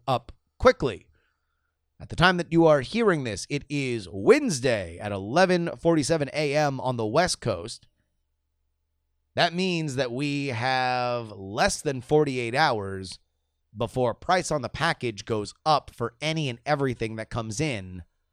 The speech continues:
from China. Now,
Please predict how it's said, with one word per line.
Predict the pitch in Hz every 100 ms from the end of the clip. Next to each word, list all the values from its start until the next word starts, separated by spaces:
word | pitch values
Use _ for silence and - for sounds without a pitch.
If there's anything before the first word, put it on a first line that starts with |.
| _ _ _ _ _ _ _ _ _ -
from | 104
China. | 92 156 147 117 80 - _ _ _ _ _ _ _ _
Now, | 123 131 110 101 107